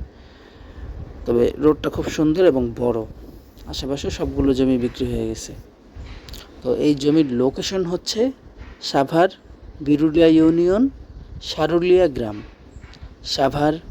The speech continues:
বিরুলিয়া ইউনিয়ন, সারুলিয়া গ্রাম। তো এখানে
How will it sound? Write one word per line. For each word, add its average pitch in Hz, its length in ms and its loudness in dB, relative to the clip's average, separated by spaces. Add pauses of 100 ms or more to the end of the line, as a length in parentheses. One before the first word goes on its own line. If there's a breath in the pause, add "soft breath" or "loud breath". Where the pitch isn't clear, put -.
বিরুলিয়া 139 460 4
ইউনিয়ন, 165 520 4 (200)
সারুলিয়া 120 540 -4
গ্রাম। 113 280 -10 (920 loud breath)
তো - 80 -10
এখানে 175 440 -2